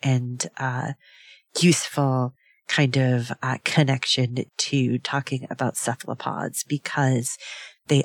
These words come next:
are really so alien and yet so, um,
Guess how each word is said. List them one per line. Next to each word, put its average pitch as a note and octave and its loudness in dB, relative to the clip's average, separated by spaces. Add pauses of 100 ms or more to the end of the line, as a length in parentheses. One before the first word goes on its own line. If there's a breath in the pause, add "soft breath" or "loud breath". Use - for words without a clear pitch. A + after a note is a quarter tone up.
are C3 2
really B2+ 2
so C#3+ 2
alien B2+ 2 (500 loud breath)
and C3+ 4
yet C#3 0
so, B2+ 0 (540 loud breath)
um, A#2+ -2